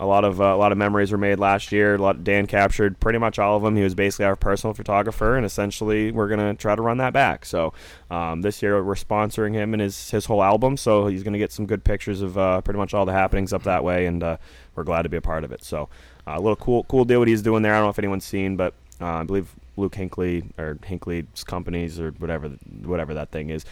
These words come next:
He, uh, w-, I don't know the name. I apologize. I know that they listen, but, um,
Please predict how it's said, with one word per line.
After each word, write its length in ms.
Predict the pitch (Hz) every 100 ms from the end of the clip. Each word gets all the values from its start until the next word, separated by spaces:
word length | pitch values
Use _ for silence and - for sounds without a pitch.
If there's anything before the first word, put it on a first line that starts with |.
| -
He, 200 | - 95
uh, 180 | 92 85 - - -
w-, 140 | 92
I 80 | 82
don't 120 | 85
know 100 | 82
the 80 | 78
name. 220 | 76 73 -
I 140 | -
apologize. 560 | 78 - 76 76 71 - - -
I 60 | -
know 120 | 95
that 100 | 87
they 80 | 85
listen, 300 | 82 82 87
but, 200 | 82 98 - - -
um, 380 | 98 87 82 82